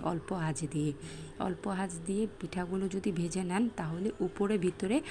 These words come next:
সবখানেই হবে, তাই অল্প করে আঁচে ভেজে নিচ্ছি। এদিকে আমার পিঠাগুলো কিন্তু অনেকটা লাল লাল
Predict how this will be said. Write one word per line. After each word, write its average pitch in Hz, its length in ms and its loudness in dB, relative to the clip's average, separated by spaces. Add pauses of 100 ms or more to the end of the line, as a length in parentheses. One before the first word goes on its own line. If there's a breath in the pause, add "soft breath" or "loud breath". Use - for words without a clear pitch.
(260 loud breath)
সবখানেই 208 720 2 (140)
হবে, 156 340 2 (300 loud breath)
তাই 196 180 -2
অল্প 170 380 -2
করে 208 180 2
আঁচে 185 380 -2 (220)
ভেজে 165 260 2
নিচ্ছি। 151 560 0 (800)
এদিকে 190 260 2
আমার 185 220 2 (100)
পিঠাগুলো 185 540 2
কিন্তু 196 300 0
অনেকটা 190 480 0
লাল 175 220 2
লাল 170 200 2